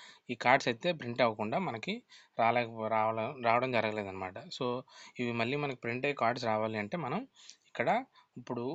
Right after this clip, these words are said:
మీకు ఇచ్చిన ఆరోగ్యశ్రీ ట్యాబ్‌లో ఏ విధంగా చేస్తే ఆ కార్డ్స్ అనేవి నెక్స్ట్ ప్రింట్ అయ్యి వస్తాయి అనేది మీకు ఇప్పుడు వీడియోలో చూపించబోతున్నాను.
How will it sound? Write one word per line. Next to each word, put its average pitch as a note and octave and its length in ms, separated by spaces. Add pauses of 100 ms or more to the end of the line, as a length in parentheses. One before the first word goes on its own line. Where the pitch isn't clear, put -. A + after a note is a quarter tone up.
(140)
మీకు B2 220
ఇచ్చిన C3 240
ఆరోగ్యశ్రీ C3+ 480
ట్యాబ్‌లో A2+ 420 (420)
ఏ B2+ 140
విధంగా C#3 360 (500)
చేస్తే A#2+ 400 (480)
ఆ A2+ 100
కార్డ్స్ B2 300
అనేవి B2+ 300
నెక్స్ట్ A#2+ 320 (300)
ప్రింట్ B2 280
అయ్యి B2+ 120
వస్తాయి A2 300
అనేది G#2+ 240
మీకు C#3+ 160
ఇప్పుడు A2+ 220
వీడియోలో A2 340
చూపించబోతున్నాను. A2 760